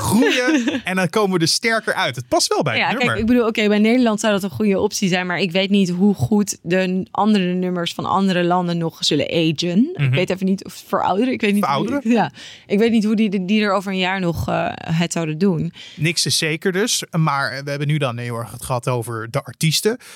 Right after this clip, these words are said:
Speaker 2: Maar de locatie, Rotterdam, dat is ook nog geen zekerheidje.
Speaker 1: Ja, want, eh, er is, zijn nu wel, er worden nu gesprekken gevoerd. Er wordt nu, eh, de ebu is in gesprek met, eh, Rotterdam, met de N P O, met, eh,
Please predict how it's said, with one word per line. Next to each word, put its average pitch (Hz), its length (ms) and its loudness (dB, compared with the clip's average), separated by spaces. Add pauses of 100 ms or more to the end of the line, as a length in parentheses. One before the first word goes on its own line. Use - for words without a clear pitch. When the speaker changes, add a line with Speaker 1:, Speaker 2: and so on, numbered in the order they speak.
(140)
Speaker 2:
Maar 170 160 -4
de 185 80 0
locatie, 202 520 -2
Rotterdam, 196 640 -2
dat 190 180 -2
is - 120 -2
ook 190 80 4
nog 170 120 6
geen 139 160 2
zekerheidje. 120 640 -2
Speaker 1:
Ja, 277 300 0
want, 233 200 0
eh, 220 440 0
er 220 120 2
is, 226 140 2
zijn 247 180 2
nu 247 100 2
wel, 208 240 0
er 196 80 0
worden 220 200 2
nu 202 100 4
gesprekken - 340 -8
gevoerd. 160 520 -8
Er 180 240 2
wordt 196 180 -4
nu, 185 300 2
eh, - 160 -6
de - 100 -6
ebu 220 340 0
is 180 120 -4
in 190 100 -6
gesprek - 320 -10
met, 170 320 -8
eh, - 200 -8
Rotterdam, 170 580 0 (320)
met 180 200 2
de - 100 -6
N 175 120 -2
P 175 180 2
O, 196 200 2
met, 175 440 -4
eh, 160 560 -4